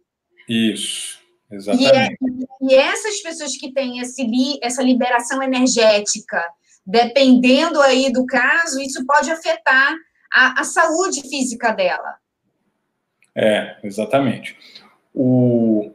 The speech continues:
Speaker 1: essa capacidade que a pessoa tem de produzir, eu não diria nem de, de produção, porque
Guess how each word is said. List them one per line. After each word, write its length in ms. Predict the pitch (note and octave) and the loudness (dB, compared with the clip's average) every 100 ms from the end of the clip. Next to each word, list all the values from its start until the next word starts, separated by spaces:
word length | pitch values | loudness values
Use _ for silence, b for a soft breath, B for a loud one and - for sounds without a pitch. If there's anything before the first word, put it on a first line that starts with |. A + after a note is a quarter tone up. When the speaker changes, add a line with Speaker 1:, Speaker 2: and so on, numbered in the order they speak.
| _ | _
Speaker 1:
essa 300 | C#3 D#3 - | 0 2 0
capacidade 920 | - E3+ G3 G3 G#3 B2 B2 A#2 G2+ G2+ | -2 -2 0 0 -2 2 2 4 2 -2
que 80 | G#2+ | -6
a 40 | |
pessoa 540 | - G#2+ - C3+ C#3 - | -6 -6 -2 -2 -2 -4
tem 400 | A#2+ A2+ - _ _ _ _ _ _ _ _ _ | -4 -4 -8 _ _ _ _ _ _ _ _ _
de 160 | - G2+ | -8 -8
produzir, 960 | - A#2+ A#2+ A2 - G#2 B2 B2 B B B B A2+ | -6 -6 -4 -6 -6 -2 -2 -2 B B B B -4
eu 60 | |
não 120 | B2 | -2
diria 280 | C#3 D#3 D#3 | 0 2 0
nem 160 | E3 F#3+ | 0 -2
de, 200 | G3 C#3+ | -2 -2
de 100 | B2+ | -6
produção, 680 | - E3 D#3+ C3 - C3+ C3+ | -4 -4 -2 -4 -2 -2 -4
porque 440 | - E3 D#3 - | -4 -2 -2 -6